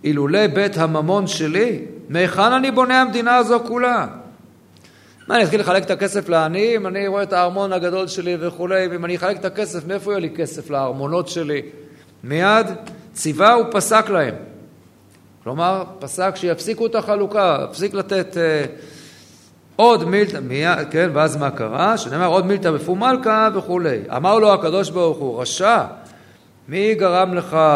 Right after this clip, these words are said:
שלווה כל אותם שנים עשר חודש? הלא הצדקה שעשית." "ומה אומות העולם כך, ישראל אחת כמה וכמה", לכך נאמר, "כה אמר השם שיעור משפט ועשו צדקה." כלומר, ההקשר הוא פה ב-, במדרש של, אה,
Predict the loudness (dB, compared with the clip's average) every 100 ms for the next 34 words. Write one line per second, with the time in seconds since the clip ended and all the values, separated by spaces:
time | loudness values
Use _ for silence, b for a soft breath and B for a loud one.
0 | 4 2 -2 -2 -2 2 2 2 2 0
1 | 2 -2 -4 -8 -8 -8 -8 -8 -8 -8
2 | -10 -14 -6 2 2 0 -6 -2 -2 -2
3 | -2 -2 -4 -10 -10 -12 -12 -20 -20 B
4 | B B B B _ -4 0 0 0 -4
5 | -4 -4 -4 -2 -2 -2 -2 -2 -2 -2
6 | -2 -2 -6 -6 -6 -4 -2 -2 -6 -6
7 | -2 0 0 0 0 -2 -2 -4 -6 -6
8 | -4 -2 -2 -4 -8 -10 -10 -8 -8 -4
9 | -4 -6 -6 -4 -4 -4 -4 -2 -4 B
10 | B B B B -16 -10 -10 -10 -6 -6
11 | -6 -8 -14 -20 -20 -20 _ -20 -16 -14
12 | -12 -12 -12 -12